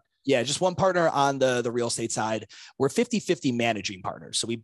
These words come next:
you know, we both, we get into, we could get into a, uh, a cockfight as far as deci-, decisions go. And that, that gets difficult, but we've never luckily ever had that. Um, I'm slightly higher than him in equity, um, based on money put into the project and all that kind of stuff.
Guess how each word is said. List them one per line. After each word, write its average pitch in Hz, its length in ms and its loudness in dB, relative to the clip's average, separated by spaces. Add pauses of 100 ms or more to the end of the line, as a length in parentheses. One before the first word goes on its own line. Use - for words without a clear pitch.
you 113 100 -10
know, 92 160 -4
we 104 120 -6
both, 123 400 0
we 117 140 -6
get 123 120 0
into, 110 200 -4
we 117 160 -6
could 123 100 -6
get 117 140 2
into 110 240 -4
a, 92 180 -4 (260)
uh, 80 360 -14 (580)
a - 60 -16
cockfight 101 540 -4
as 104 100 -2
far 107 220 -2
as 95 100 -8
deci-, - 420 -6
decisions 113 480 -2
go. 104 220 -6
And 104 100 -8
that, 110 220 -4
that 107 160 0
gets - 180 -4
difficult, 98 400 -8
but 120 80 -6
we've 113 140 -4
never 113 280 -2
luckily 101 360 -6
ever 92 120 -8
had 95 220 -8
that. 76 180 -14 (600)
Um, 95 340 -4 (380)
I'm 127 100 -4
slightly 131 500 2
higher 131 380 0
than 127 140 0
him 127 120 -4
in 120 80 -2
equity, 139 460 -2 (320)
um, 104 320 -6
based 107 300 -4
on 104 140 -2
money 110 260 -4
put 107 180 -8
into 110 240 -6
the 110 80 -6
project 110 520 -6
and 107 60 -8
all 101 100 -6
that 104 120 -6
kind 107 140 -6
of 104 60 -2
stuff. 110 280 -4